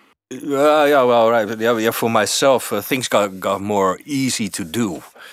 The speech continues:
Um, like, like I said, uh, you st-, you started out working with, uh, tape machines, um, uh, where you could record, uh,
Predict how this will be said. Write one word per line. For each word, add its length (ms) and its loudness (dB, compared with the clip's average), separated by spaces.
Um, 640 -2
like, 260 -4
like 220 -2
I 60 2
said, 420 -2
uh, 60 -6
you 180 -8
st-, 200 -8
you 80 -8
started 380 -2
out 220 0
working 340 -6
with, 240 -8
uh, 220 -4
tape 240 -2
machines, 640 -4
um, 1080 -4
uh, 180 -6
where 140 -4
you 120 -2
could 260 -8
record, 560 -2
uh, 220 0